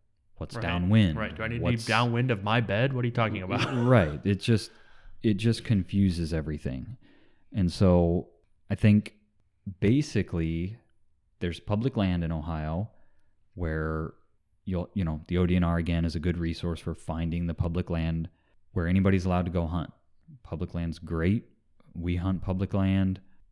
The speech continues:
Speaker 1: Anybody can use it. Downfall of public land is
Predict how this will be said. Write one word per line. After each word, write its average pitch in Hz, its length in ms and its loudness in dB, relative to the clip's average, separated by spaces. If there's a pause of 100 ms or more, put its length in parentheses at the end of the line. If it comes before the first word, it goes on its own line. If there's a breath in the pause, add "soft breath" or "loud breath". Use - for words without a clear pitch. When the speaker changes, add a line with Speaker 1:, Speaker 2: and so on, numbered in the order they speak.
Speaker 1:
Anybody 90 340 4
can 92 140 0
use 117 200 4
it. - 140 -10 (460)
Downfall 90 480 0
of 87 100 -4
public 87 300 -4
land 90 280 0
is 90 200 -4